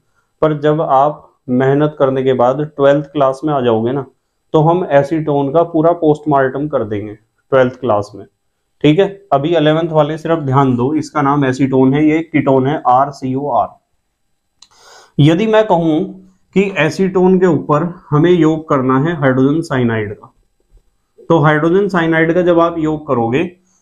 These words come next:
तो इसमें से एक बॉन्ड टूट जाएगा। ठीक है, एक बॉन्ड टूट जाएगा,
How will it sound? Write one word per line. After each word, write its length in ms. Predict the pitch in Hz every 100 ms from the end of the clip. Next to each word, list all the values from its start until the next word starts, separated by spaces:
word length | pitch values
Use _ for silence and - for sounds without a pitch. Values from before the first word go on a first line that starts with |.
| _ -
तो 100 | 180
इसमें 320 | 160 170 170
से 200 | 185 190
एक 120 | 180
बॉन्ड 240 | 165 175 185
टूट 260 | 190 180
जाएगा। 320 | 147 110 104 101 - _ _ _ -
ठीक 160 | 175
है, 240 | 196 185 - _ _ 151
एक 240 | 165 160
बॉन्ड 240 | 160 170 156
टूट 220 | 151 143
जाएगा, 640 | 139 135 135 170 185 -